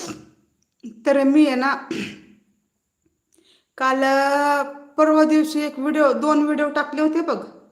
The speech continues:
ते व्हिडिओमध्ये आहे ना, ते नव्हतं का, छबीदार छबी, मी तोऱ्या तू बी, त्या गाण्यावर आहे ना, <laughs> थोडंसं छबी छबीच म्हणायला लागली मला सगळी.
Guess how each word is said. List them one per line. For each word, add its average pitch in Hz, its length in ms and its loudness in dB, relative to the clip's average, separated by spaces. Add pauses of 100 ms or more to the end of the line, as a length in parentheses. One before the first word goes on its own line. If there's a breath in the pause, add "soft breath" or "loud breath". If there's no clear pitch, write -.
(1500)
ते 269 100 0
व्हिडिओमध्ये 285 840 2
आहे 262 100 -2
ना, 254 420 -2 (1600)
ते 269 120 2
नव्हतं 320 360 2
का, 240 360 -4
छबीदार 262 500 2 (160)
छबी, 262 480 -2
मी 269 140 -2
तोऱ्या 277 460 4
तू 277 360 0
बी, 269 240 -2 (480)
त्या 277 100 6
गाण्यावर 277 560 4
आहे 262 100 0
ना, 294 160 2 (1600)
<laughs> - 1600 -4
थोडंसं 302 460 4
छबी 415 380 6
छबीच 403 260 4
म्हणायला 339 400 6
लागली 277 180 -2
मला 254 280 4
सगळी. 247 340 2